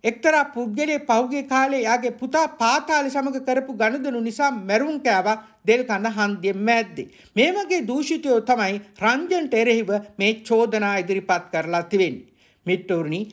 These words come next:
රංජන් රාමනායක නිදහස් කරන්න මේ රටේ සමස්ත ජනතාවගේ විශාල අවශ්‍යතාවයක් තිබුණත් මේ සටනට පැහැදිලි නායකත්වයක් ලැබෙන්නේ නෑ. නායකත්වය විපක්ෂය දෙන්නේ නෑ කියන එක කනගාටුවෙන් කියන්නට ඕනේ.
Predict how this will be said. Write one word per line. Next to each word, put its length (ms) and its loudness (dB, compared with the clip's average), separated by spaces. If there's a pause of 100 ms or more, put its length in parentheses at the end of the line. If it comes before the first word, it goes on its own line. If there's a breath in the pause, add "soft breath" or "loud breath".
(160)
රංජන් 500 2
රාමනායක 680 2
නිදහස් 460 -2
කරන්න 520 0 (540 soft breath)
මේ 140 4
රටේ 320 0
සමස්ත 500 0
ජනතාවගේ 680 2
විශාල 400 0
අවශ්‍යතාවයක් 840 0
තිබුණත් 460 0 (200 soft breath)
මේ 180 2
සටනට 500 -2 (160)
පැහැදිලි 500 0
නායකත්වයක් 960 0
ලැබෙන්නේ 480 0 (260 loud breath)
නෑ. 280 2
නායකත්වය 500 0
විපක්ෂය 560 0
දෙන්නේ 280 2
නෑ 260 -2
කියන 220 -4
එක 140 -4
කනගාටුවෙන් 720 -2
කියන්නට 440 -4
ඕනේ. 280 -2